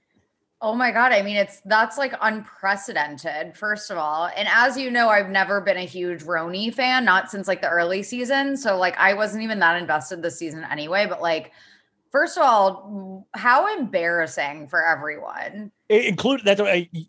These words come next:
Speaker 2: exactly, and, and including the production company to let
Speaker 1: Yeah.
Speaker 2: it go this far out of hand where they can't
Speaker 1: Yeah.
Speaker 2: have a reunion. I really wouldn't be surprised if we see some changes even in the production company. I believe it's Shed Media.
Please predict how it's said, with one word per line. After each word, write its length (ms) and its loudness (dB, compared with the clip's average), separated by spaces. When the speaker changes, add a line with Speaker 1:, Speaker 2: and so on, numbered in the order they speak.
Speaker 2:
exactly, 600 0
and, 220 -4
and 180 2
including 480 -2
the 80 2
production 460 2
company 460 -2
to 100 2
let 200 6
Speaker 1:
Yeah. 40 4
Speaker 2:
it 80 0
go 160 4
this 340 -2
far 240 6
out 140 4
of 100 0
hand 380 -6
where 120 -2
they 200 -2
can't 240 0
Speaker 1:
Yeah. 80 2
Speaker 2:
have 80 2
a 60 0
reunion. 580 -4
I 100 6
really 580 0
wouldn't 360 2
be 100 0
surprised 540 2
if 100 -2
we 140 -4
see 280 -2
some 220 -2
changes 500 0
even 220 0
in 120 0
the 100 0
production 560 0
company. 500 -2
I 60 0
believe 200 4
it's 120 -6
Shed 340 2
Media. 540 2